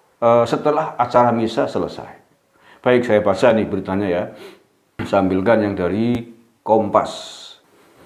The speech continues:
"Hadir di Gereja Katedral Kota Bogor, Jokowi sempat menunggu lima belas menit beri pesan toleransi." Ini diangkat oleh Kompas dua puluh lima Desember kemarin,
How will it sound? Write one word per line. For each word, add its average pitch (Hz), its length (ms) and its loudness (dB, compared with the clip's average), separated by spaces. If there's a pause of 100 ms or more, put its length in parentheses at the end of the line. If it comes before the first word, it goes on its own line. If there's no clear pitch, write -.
(960)
"Hadir 151 480 4
di 139 160 6
Gereja 139 400 4
Katedral 139 720 2
Kota 127 240 2
Bogor, 113 640 0
Jokowi 120 400 0
sempat 127 480 -2
menunggu 135 560 6
lima 110 320 -4
belas 104 320 -4
menit 123 400 -4 (320)
beri 123 400 2
pesan 107 400 0
toleransi." 98 640 0 (560)
Ini 101 160 -6
diangkat 85 560 -4
oleh 87 160 -2
Kompas 85 560 -4
dua 90 160 -4
puluh 90 320 -6
lima 90 160 -4
Desember 82 480 -8 (240)
kemarin, 85 560 -4